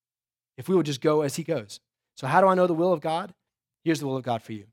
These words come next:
It's that you walk with him, that you obey his word, that he's guiding us by. It's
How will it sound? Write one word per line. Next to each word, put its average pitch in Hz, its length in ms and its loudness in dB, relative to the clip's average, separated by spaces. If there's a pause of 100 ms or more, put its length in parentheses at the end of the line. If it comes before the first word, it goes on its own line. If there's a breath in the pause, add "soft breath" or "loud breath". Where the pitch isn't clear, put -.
(420)
It's 135 140 -10
that 131 220 -6
you 120 80 -12
walk 135 400 2
with 127 220 -6
him, 107 240 -16 (1120)
that - 120 -14
you 156 120 4
obey 151 240 4
his 139 160 0
word, 139 340 0 (720)
that 135 100 -10
he's 135 140 -6
guiding 147 380 4
us 117 100 -10
by. 101 440 -18
It's - 300 -6